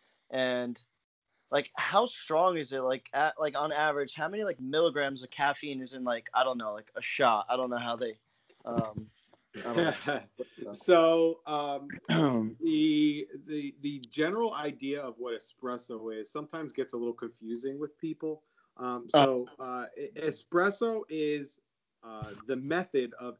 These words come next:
Speaker 2: actually, um, extracting coffee, right? So you essentially can take any one of our blends and make
Speaker 1: Okay.
Speaker 2: espresso out of it.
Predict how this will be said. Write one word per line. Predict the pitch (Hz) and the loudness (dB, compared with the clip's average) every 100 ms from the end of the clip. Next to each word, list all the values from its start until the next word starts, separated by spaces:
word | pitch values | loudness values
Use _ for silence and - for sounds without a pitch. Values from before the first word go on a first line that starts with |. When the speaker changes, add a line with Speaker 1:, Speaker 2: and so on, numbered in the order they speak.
| - | -12
Speaker 2:
actually, | 139 139 - 131 131 117 117 _ _ _ _ 117 | -10 -10 -10 -4 -4 -4 -8 _ _ _ _ -12
um, | 110 110 135 | -12 -10 -10
extracting | 127 - 156 151 143 139 131 123 120 113 _ - | -12 -2 2 2 2 2 2 0 -8 -10 _ -12
coffee, | 139 123 - 90 - | -8 -8 -10 -20 -16
right? | 123 127 147 - _ _ | -10 -6 -8 -10 _ _
So | - 151 135 131 - _ _ - - | -4 0 2 0 -6 _ _ -20 -18
you | 139 202 233 | -8 -2 0
essentially | - 180 170 165 160 | 0 -2 -4 -6 -6
can | 151 135 | -6 -8
take | - 147 - _ | -4 -4 -6 _
any | 160 185 | -6 -4
one | 160 147 | -2 -2
of | 147 127 | -4 -4
our | 120 | -6
blends | 113 123 135 165 185 _ _ _ _ _ _ _ - | -6 -6 -4 -6 -10 _ _ _ _ _ _ _ -12
and | 135 131 127 | -8 -6 -4
make | 135 135 135 | 0 2 6
Speaker 1:
Okay. | 131 131 | 6 4
Speaker 2:
espresso | - 156 180 135 123 | 2 0 0 -4 -4
out | 117 117 | -4 -6
of | 107 | -4
it. | 120 | -6